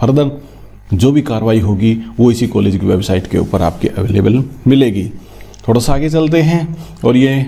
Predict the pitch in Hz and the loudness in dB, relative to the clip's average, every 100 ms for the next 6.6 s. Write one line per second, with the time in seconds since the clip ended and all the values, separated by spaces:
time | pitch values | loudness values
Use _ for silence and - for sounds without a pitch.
0 | - 123 123 123 107 123 147 117 110 107 | -2 -2 -2 -2 0 2 2 2 0 0
1 | 127 - 120 113 135 117 107 104 101 90 | 0 -2 -4 -2 -2 -2 -4 -2 -2 -2
2 | 90 92 - 143 139 139 147 147 - - | -4 -2 0 0 0 2 0 0 -10 -16
3 | - - - 165 160 165 160 170 151 143 | -16 -4 0 0 0 0 0 0 0 -2
4 | 147 156 127 117 - 110 98 92 - 104 | -2 -2 -2 -2 0 -2 0 -4 -4 -4
5 | - 139 135 - 139 139 - - - - | 0 0 2 0 0 -6 -14 -20 -20 -20
6 | - - - 104 104 104 | -20 -14 -2 2 2 2